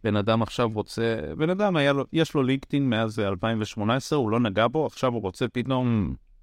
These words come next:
לגעת בו, לעשות טאץ', לעשות מתיחת פנים, לחזק את המיתוג העצמאי שלו כאיש עסקים,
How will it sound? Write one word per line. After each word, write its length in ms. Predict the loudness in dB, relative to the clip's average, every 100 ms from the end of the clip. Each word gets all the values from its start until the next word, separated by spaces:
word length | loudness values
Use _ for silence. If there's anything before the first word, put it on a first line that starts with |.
| -4
לגעת 420 | 0 4 2 2
בו, 180 | -2 -2
לעשות 380 | -6 -6 -6
טאץ', 300 | -4 -4 -6
לעשות 300 | -10 -10 -8
מתיחת 340 | -10 -8 -8 -8
פנים, 360 | -4 0 2 0 -2 -20 -20 -20 _ _ -20 -20 -20 -6
לחזק 500 | -4 -2 0 0 0
את 100 | 0
המיתוג 400 | 0 0 0 2 2 -2 -20
העצמאי 500 | -18 -4 0 2 0
שלו 340 | -2 -4 -4 -8 -20 -20 -6
כאיש 600 | -2 0 0 -2 -4 -10 -8
עסקים, 540 | -6 -6 -2 0 0